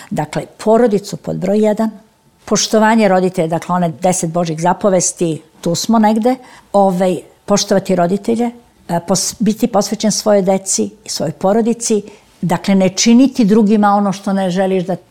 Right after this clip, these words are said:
bude tebi učinjeno, to je isto Božja zapovest. I smatram da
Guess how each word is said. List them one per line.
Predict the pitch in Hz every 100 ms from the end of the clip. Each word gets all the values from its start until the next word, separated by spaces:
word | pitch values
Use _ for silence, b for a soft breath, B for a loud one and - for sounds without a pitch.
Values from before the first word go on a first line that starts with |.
| -
bude | 190 170
tebi | - 185 214 233
učinjeno, | 240 247 240 247 233 214
to | -
je | 143
isto | 170 - 208
Božja | 220 214 214
zapovest. | 190 185 214 202 - B B B
I |
smatram | 180 - 233 269 247 240 175
da | 165